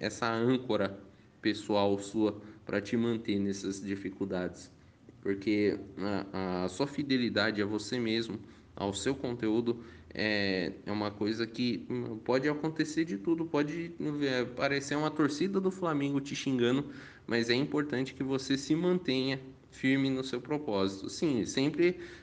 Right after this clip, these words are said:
levando as críticas construtivas, né, pra, pra, pra uma consideração maior, tentar se desenvolver, mas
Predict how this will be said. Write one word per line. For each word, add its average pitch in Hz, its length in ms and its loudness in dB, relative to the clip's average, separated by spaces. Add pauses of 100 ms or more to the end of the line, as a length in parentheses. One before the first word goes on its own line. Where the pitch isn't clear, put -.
levando 113 560 4
as 151 100 0
críticas 120 500 -4
construtivas, 110 840 0
né, 113 180 0
pra, 92 380 2
pra, 82 400 -2 (120)
pra 90 360 -2
uma 90 440 0 (100)
consideração 98 680 -2
maior, 95 560 0 (280)
tentar 98 320 -2
se 107 160 -10
desenvolver, 98 540 0
mas 101 420 -4